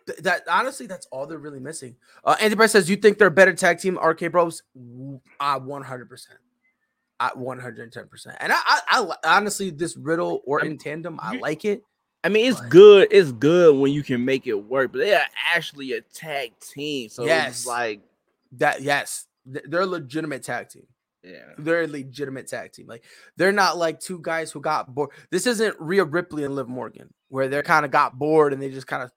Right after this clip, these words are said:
Speaker 1: s-, threw 'em together. These
Speaker 2: Well, I,
Speaker 1: guys
Speaker 2: I, I actually like that pairing, though.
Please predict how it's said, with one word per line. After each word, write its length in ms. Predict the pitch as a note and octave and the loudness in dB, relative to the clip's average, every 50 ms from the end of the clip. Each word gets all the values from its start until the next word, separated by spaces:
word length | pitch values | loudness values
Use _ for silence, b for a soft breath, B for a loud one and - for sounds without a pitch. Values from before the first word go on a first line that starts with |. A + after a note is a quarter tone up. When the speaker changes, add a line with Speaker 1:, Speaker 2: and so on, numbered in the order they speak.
| _ _ | _ _
Speaker 1:
s-, 200 | - - - - _ | -20 -18 -18 -12 _
threw 120 | E3 D#3+ | -4 -4
'em 120 | D3+ C#3+ C3+ | -4 -4 -6
together. 360 | B2+ A#2+ C#3+ C#3+ C3 B2 - _ _ _ _ _ _ _ _ _ | -8 -6 -6 -6 -6 -8 -12 _ _ _ _ _ _ _ _ _
These 440 | B2+ B2+ F#3+ G#3 B3 B3+ A3 D#3+ - - | -12 -8 -6 -6 -6 -6 -8 -12 -8 -4
Speaker 2:
Well, 140 | F3 D#3+ D#3 | 0 2 4
I, 200 | - - - C#3+ | 4 4 2 0
Speaker 1:
guys 140 | C3+ C3+ B2+ G#2+ | -4 -8 -6 -6
Speaker 2:
I, 120 | G#2 - - - - - | -6 -6 -8 -10 -8 -8
I 40 | - - - A3 G#3+ | -8 -6 -4 -4 -4
actually 200 | G3+ - - D#3 | -4 -4 -6 -4
like 240 | D3 D3 D3 C#3+ - | -2 -2 -2 -2 -4
that 220 | F#2 F2+ F#2+ - | -6 -6 -6 -6
pairing, 320 | - B2 A2+ G#2+ G2 F#2+ D#2+ | -8 -8 -6 -6 -6 -8 -8
though. 300 | F2+ F#2 G2 G2 G2+ | -10 -10 -10 -10 -12